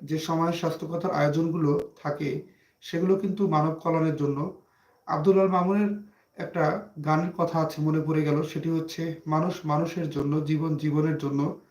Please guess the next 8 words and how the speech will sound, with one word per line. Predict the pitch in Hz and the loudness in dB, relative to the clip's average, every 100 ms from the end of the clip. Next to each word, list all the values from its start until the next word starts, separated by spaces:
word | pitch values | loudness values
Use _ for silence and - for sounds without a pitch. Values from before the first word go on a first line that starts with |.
| _ _ _ _ | _ _ _ _
আপনারা | 170 - 196 | -4 2 2
প্রত্যেকেই | 196 190 - 208 175 156 - - _ _ _ _ _ _ _ | 2 0 0 0 2 2 0 -10 _ _ _ _ _ _ _
প্রতিটা | 190 202 202 180 | 0 2 2 4
মানুষের | 165 175 - 185 | 4 2 0 -2
উপকারের | 160 165 170 170 | 0 -2 0 0
জন্য | 156 170 165 | 0 -2 -2
চেষ্টা | 165 - 165 | -4 -4 -4
করবেন। | 170 147 143 170 | -2 0 0 0